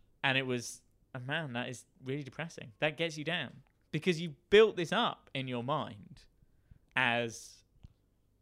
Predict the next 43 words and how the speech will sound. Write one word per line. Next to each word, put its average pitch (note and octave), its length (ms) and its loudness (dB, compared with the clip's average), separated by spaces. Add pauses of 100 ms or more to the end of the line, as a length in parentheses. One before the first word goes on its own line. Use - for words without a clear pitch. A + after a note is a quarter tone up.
"This C#3 140 -8
is A#2 100 -10
gonna A#2+ 160 -4
be A2+ 120 -2
a A2+ 80 -2
red B2 200 -4
letter D3+ 300 -6
day. - 100 -16
This B2+ 180 -8
is C3 60 -14
gonna A#2+ 160 -4
be A#2+ 80 -4
one A#2+ 300 -2
that, A2+ 160 -4
you B2+ 80 -10
know, G#2 220 -6 (360)
all C#3 180 -6
that A#2+ 140 0
work B2 240 0
that A#2+ 80 -2
I've A#2 140 -2
done A#2 180 -4
building A#2+ 280 -6
this A#2+ 100 -10
product A2+ 440 -6
over A2 140 -12
the A2 60 -8
last, A2 280 -8
you A#2 100 -10
know, G#2+ 60 -8
month A2+ 260 -12
and A2 60 -12
a G#2+ 40 -12
half B2+ 340 -4 (920)
kind B2 160 -6
of - 160 -16
comes A#2+ 280 -6
good." - 420 -4 (1080)
And C3+ 100 0
in A#2 80 -4
fact, - 720 2
you B2+ 220 -6
get B2+ 220 0